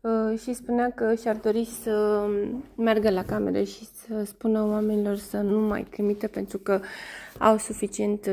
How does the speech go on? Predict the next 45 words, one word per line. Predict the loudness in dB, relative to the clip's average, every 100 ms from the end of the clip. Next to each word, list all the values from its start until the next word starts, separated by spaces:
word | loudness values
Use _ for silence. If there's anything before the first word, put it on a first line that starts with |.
| -2
să | -4
mănânce | -4 0 2 2 0
atât | -2 -2 -4 -2
ea | -4
cât | -4 -8
și | -4 -4
fetele. | -2 -4 -4 -6 -6 -10 -20 -18 -18
Și | -14 -2 0
problema | 2 4 4 4 2 2
cea | 2
mai | 0 2
mare, | 2 2
de | 0
fapt, | 0 0 -2 -4
este | -6 -4
faptul | -4 -4 -2 -4
că | -2 0
nu | 2 4 4 2
au | 2 4 4 4
unde | 4 2 2
să | -2 -2 -2
și | -4 -2
le | 0
depoziteze, | 2 0 -2 -4 -2 -2 -2 -2
pentru | -4 0 0 0 -2
că | -2 2 4
nu | 4 4 2
există | 2 -2 -10 -4 0
loc. | 2 2 -2 -16 -16 -16 -16 -4
Vă | 0
dați | 2 2
seama | -2 0
că | 4
nimeni | 6 6 6
nu | 2
o |
să-și | 0 -2 -6
facă | -4 -4 0
loc | 2 2
să-și | 0 -4 -4
pună | -4 -2 0
Maria | 0 0 0 0
produsele | -4 -6 -4 -2 -2
personale. | -4 -8 -6 -6 -6 -12 _ -20 -20 -20 -16 -14 -14 -16 -8
Deci, | 4 4 4 -4